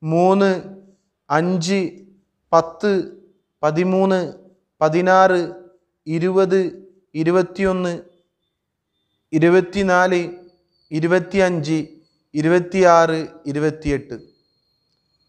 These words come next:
അതായത് മറ്റുള്ള മാസങ്ങളെക്കാൾ കൂടുതൽ ശ്രദ്ധിക്കേണ്ട ഒരു മാസം തന്നെയാണ് സഫർ. അതേ സമയത്ത് ചില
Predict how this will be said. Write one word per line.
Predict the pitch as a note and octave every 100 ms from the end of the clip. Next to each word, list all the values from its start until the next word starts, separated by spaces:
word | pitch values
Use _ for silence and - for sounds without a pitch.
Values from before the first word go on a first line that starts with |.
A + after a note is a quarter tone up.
| -
അതായത് | D#3 G3 G3+ G3+
മറ്റുള്ള | F#3+ G3+ G#3 G3+
മാസങ്ങളെക്കാൾ | G3 F#3+ G3+ G3 G3 F#3+ F#3 F3 C#3 - - _ _ _ _ _ _ _
കൂടുതൽ | - F3+ F#3 G3+ F#3+
ശ്രദ്ധിക്കേണ്ട | F3+ D#3 F3+ E3 F#3 F3+ F3 D#3+
ഒരു | D#3+ D#3+
മാസം | D3 D3 E3+ D#3
തന്നെയാണ് | D3+ D3 C#3 C#3 C#3
സഫർ. | B2 B2+ A#2 - _ _ _ _ _ _ _ _ _ _ _ _
അതേ | C3 D#3 E3+
സമയത്ത് | E3+ F3 F3 F3 F3 D#3 - - _ _ _ _ _ _
ചില | -